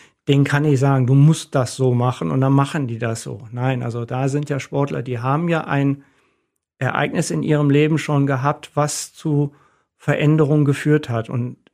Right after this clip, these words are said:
wenn die dann da rauskommen und sagen, „Wir wollen uns aber wettkampfmäßig weiter messen“, dann haben die ja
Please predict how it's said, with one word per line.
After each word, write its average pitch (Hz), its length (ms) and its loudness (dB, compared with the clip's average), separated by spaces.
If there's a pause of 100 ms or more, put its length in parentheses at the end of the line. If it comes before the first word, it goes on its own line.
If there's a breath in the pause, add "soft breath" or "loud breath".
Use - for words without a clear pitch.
(260)
wenn 139 360 0
die 147 140 2
dann 143 200 2
da 139 120 4
rauskommen 143 640 0
und 135 60 0
sagen, 139 300 2
„Wir 135 140 2
wollen 160 260 2
uns 147 220 -2
aber 131 240 -4
wettkampfmäßig 160 720 -4
weiter 143 260 -2
messen“, 139 380 0
dann 131 240 0
haben 160 280 2
die 165 140 -2
ja 170 320 -2